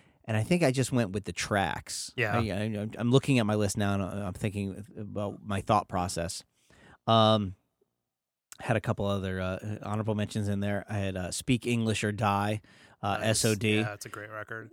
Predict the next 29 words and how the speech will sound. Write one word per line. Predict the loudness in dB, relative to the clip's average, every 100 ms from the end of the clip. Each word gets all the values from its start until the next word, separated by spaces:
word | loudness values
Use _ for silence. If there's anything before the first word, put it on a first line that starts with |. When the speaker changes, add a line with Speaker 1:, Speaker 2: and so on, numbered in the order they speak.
| 4
Speaker 1:
God | 6 8
Hates | 6 4
Us | 2 4
All, | 6 6 4
Slayer. | 0 2 4 4 0 -4 _ _ _ _ _ _ _ -2
Um, | 2 2 2 0 -4
thought | 4 12 12
about | 12 12
putting | 10 8
Repentless | 8 6 6 4 4 4
in | 4
there, | 4
but, | 6 4 4
uh, | 2 4 4 2 -2
cr-, | -4 0 2
I | 8 10
like | 10 10
other | 10 10
s-, | 8 4 -2
b-, | 2 2 2 -8
b-, | -2
songs | 6 6 6
more | 4 6 6 4 2 0
Speaker 2:
Yeah. | 0 2
Speaker 1:
on, | 2 -2 -4
on | -2
that | 0 0
new | 0 2
album. | 0 -2 -6